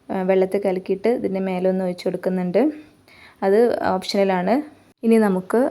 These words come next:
ആ, അൽഫാമിൻ്റെ പീസ് ഓരോന്നായിട്ട് ഈ റൈസിൻ്റെ മുകളിലായിട്ട് നിരത്തി വെച്ച് കൊടുക്കുക.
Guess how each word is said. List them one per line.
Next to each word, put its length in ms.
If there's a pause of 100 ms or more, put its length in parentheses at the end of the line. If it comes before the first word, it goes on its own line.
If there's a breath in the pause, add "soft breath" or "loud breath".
ആ, 200
അൽഫാമിൻ്റെ 600
പീസ് 380
ഓരോന്നായിട്ട് 880
ഈ 180
റൈസിൻ്റെ 440
മുകളിലായിട്ട് 800
നിരത്തി 340
വെച്ച് 240
കൊടുക്കുക. 540